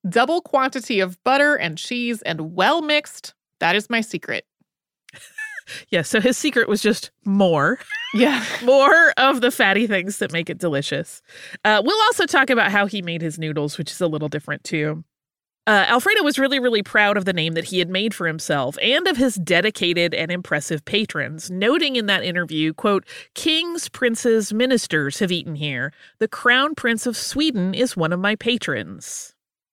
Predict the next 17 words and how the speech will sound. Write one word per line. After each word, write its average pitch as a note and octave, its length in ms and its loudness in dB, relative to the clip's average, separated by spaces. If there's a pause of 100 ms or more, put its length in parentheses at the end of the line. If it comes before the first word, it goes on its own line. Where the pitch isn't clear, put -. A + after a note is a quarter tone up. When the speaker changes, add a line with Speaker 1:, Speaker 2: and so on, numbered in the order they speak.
Speaker 1:
The A#3+ 140 4
journalist D#4+ 600 2
conducting A#3+ 520 0
the C4 160 0
interview, F#3 560 -4
Alice F#3 420 -2
Rowe, F3 440 0 (120)
wrote A3 260 2
of G#3+ 120 -2
his G#3+ 180 -4
tableside D4 720 0
manner, F#3 540 -2
quote, A#3 320 0 (120)
"People F#4 380 2
go B3 240 2
to - 160 -4
Alfredo's F3+ 720 0